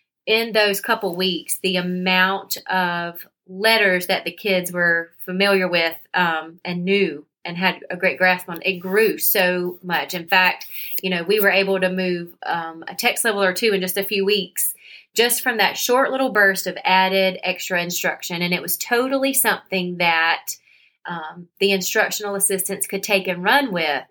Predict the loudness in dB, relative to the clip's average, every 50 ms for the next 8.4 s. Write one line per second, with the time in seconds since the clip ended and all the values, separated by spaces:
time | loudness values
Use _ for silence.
0 | _ _ -4 0 2 2 4 4 2 2 0 -2 -4 -6 -2 2 4 4 4 4
1 | 2 0 -2 _ _ _ -10 -4 -2 -2 0 0 -2 -2 -4 -4 -4 -2 0 0
2 | 0 2 2 0 0 0 0 0 2 2 2 2 0 -2 -6 -8 -8 -8 -10 _
3 | -20 -20 -20 -20 -20 -20 _ _ -8 -8 -6 -6 -4 0 2 2 2 2 0 -2
4 | -4 -4 -2 -2 -2 -2 -2 -2 -2 -2 -2 -2 0 0 0 2 2 2 0 -2
5 | -6 -10 -10 -8 -6 -4 -4 -6 -4 0 2 2 2 2 0 -4 -6 -6 -6 -8
6 | -12 -14 -4 0 2 4 4 4 4 2 0 -2 -6 -8 -10 -12 _ _ _ _
7 | _ _ _ _ _ _ -6 -4 0 2 2 2 2 0 -2 -2 -2 -4 -6 -6
8 | -6 -6 -8 -8 -8 -12 -16